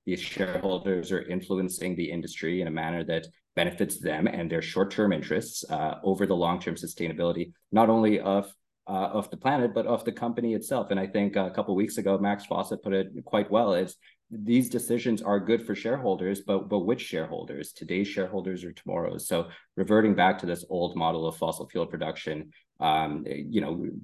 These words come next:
debt repayment, share buybacks, using these free, uh, cash flows to bolster shareholder returns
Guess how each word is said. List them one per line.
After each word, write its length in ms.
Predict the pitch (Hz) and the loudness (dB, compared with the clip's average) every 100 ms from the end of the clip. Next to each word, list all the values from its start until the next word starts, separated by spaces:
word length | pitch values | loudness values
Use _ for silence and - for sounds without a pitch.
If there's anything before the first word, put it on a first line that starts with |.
| 135 135 - 110 | -10 -8 -6 -2
debt 260 | 104 107 - | 4 6 6
repayment, 500 | 98 101 87 87 85 | 4 4 2 2 -2
share 300 | - 98 82 | 2 2 4
buybacks, 540 | 85 82 85 85 - - - _ - | 2 4 2 0 -2 -14 -20 _ -10
using 420 | 95 113 117 113 | 2 4 6 8
these 200 | 104 101 | 6 4
free, 340 | 101 95 92 | 0 0 0
uh, 300 | 90 87 87 | 0 0 0
cash 320 | 87 87 80 - | -2 -2 -2 -2
flows 320 | 87 82 - - | -2 -2 -8 -8
to 180 | 87 76 | -6 -4
bolster 380 | 87 101 - 101 | 0 0 0 -4
shareholder 420 | - 90 87 85 | -2 -4 -2 -6
returns 540 | 82 - 82 78 78 | -6 -6 -6 -4 -8